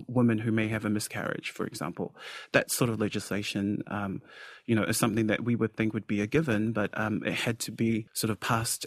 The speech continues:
at this particular moment because we actually have women in leadership. I think the same thing happens here, or the same thing would happen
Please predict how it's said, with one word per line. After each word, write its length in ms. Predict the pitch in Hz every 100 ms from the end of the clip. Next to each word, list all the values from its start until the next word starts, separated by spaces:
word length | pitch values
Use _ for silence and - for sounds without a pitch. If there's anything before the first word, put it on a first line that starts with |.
| -
at 140 | -
this 140 | 123
particular 440 | - 123 113 107 107
moment 380 | 113 120 113 -
because 300 | - 120 -
we 100 | -
actually 300 | 110 - 110
have 280 | 107 101 -
women 260 | 131 120 110
in 160 | 107
leadership. 520 | 131 151 143 - - - - - - _
I 100 | 117
think 480 | 117 123 117 - -
the 80 | 117
same 300 | - 117 113
thing 380 | - 113 107 107
happens 560 | - 107 120 107 104
here, 280 | - 123 110
or 120 | 98 98
the 80 |
same 240 | - 113 110
thing 260 | 110 101 104 -
would 220 | 127 123
happen 420 | 117 117 - 110